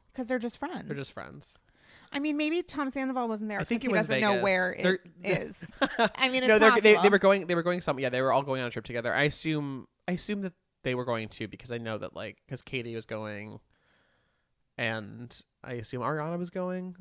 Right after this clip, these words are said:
Speaker 2: I,
Speaker 1: Okay,
Speaker 2: I
Speaker 1: so
Speaker 2: think,
Speaker 1: all
Speaker 2: I
Speaker 1: the
Speaker 2: th-,
Speaker 1: couples
Speaker 2: I think
Speaker 1: went.
Speaker 2: they all went. I think so. I don't know.
Speaker 1: I also know
Speaker 2: But
Speaker 1: they
Speaker 2: this was
Speaker 1: went on
Speaker 2: not the
Speaker 1: vacation to Florida on, like, Rand's, l-, like, he got them a yacht or something to, like, chill
Speaker 2: Oh,
Speaker 1: on
Speaker 2: I don't kn-,
Speaker 1: Jackson,
Speaker 2: I don't
Speaker 1: Brittany,
Speaker 2: know.
Speaker 1: and stuff.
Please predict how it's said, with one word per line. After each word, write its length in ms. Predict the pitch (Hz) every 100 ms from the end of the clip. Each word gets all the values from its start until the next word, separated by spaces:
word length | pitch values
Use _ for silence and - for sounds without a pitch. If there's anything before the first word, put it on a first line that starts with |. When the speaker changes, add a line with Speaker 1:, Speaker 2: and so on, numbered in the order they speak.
| -
Speaker 2:
I, 60 | 240
Speaker 1:
Okay, 40 | -
Speaker 2:
I 20 | -
Speaker 1:
so 20 |
Speaker 2:
think, 100 | 233
Speaker 1:
all 100 | 214
Speaker 2:
I 40 |
Speaker 1:
the 40 | 202
Speaker 2:
th-, 60 | 175
Speaker 1:
couples 200 | 175 156
Speaker 2:
I 40 |
think 80 | 151
Speaker 1:
went. 120 | 175
Speaker 2:
they 80 | 143
all 180 | 117 92
went. 160 | 101
I 80 | 160
think 220 | 151 214
so. 380 | - 101 55 139
I 60 | -
don't 120 | 135
know. 240 | 65 53 147 - - - -
Speaker 1:
I 60 |
also 200 | 311 349
know 80 | 370
Speaker 2:
But 40 | 294
Speaker 1:
they 60 |
Speaker 2:
this 60 | 285
was 80 | 277
Speaker 1:
went 80 |
on 80 | 170
Speaker 2:
not 60 | 247
the 40 |
Speaker 1:
vacation 260 | - 233 226
to 80 | 196
Florida 400 | - 208 196 185
on, 300 | 180 208 180
like, 160 | 180 -
Rand's, 760 | 185 185 185 180 180 - - 202
l-, 220 | 185 - _ -
like, 220 | 202 196 _ -
he 160 | - 214
got 180 | 196 196
them 120 | 190
a 40 |
yacht 360 | 180 190 185 -
or 60 | -
something 440 | - 208 - -
to, 100 | -
like, 140 | 202 -
chill 240 | - -
Speaker 2:
Oh, 220 | 120 113
Speaker 1:
on 0 |
Speaker 2:
I 100 | 113
don't 80 | 120
kn-, 100 | 101
Speaker 1:
Jackson, 180 | - -
Speaker 2:
I 40 | 117
don't 100 | 110
Speaker 1:
Brittany, 200 | 107 92
Speaker 2:
know. 60 |
Speaker 1:
and 80 | 90
stuff. 260 | - -